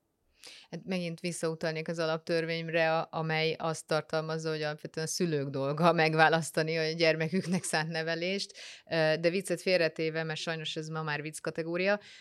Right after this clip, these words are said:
Ö, hát ugye az van, hogy, ö, két dolog lehet. A,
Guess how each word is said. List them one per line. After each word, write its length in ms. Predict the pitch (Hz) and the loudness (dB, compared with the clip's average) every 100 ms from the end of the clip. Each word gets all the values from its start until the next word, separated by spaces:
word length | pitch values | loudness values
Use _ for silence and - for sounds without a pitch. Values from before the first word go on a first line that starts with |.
| - - | -12 -4
Ö, 60 | 170 165 170 165 - | -2 0 -2 -6 -8
hát 220 | 170 190 | -8 0
ugye 140 | 202 - | 2 6
az 240 | 269 240 | 6 6
van, 240 | 220 220 220 | 4 2 4
hogy, 420 | 208 208 190 - _ | 4 2 0 -10 _
ö, 80 | 156 143 185 - | -8 -6 -6 2
két 200 | 226 185 | 4 6
dolog 300 | 175 160 151 | 4 2 2
lehet. 420 | 147 143 127 - - - - | 0 0 -4 -10 -20 -20 -10
A, 520 | - 151 151 151 - | 0 4 4 4 -2